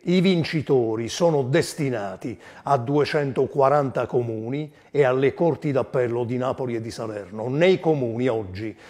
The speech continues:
non c'è neanche il personale per andare a controllare i locali, non ci sono vigili urbani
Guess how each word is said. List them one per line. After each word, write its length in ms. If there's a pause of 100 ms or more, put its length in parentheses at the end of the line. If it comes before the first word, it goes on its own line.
(160)
non 280
c'è 300
neanche 420
il 120
personale 680
per 140
andare 320
a 80
controllare 640
i 60
locali, 580 (440)
non 280
ci 160
sono 260
vigili 360
urbani 680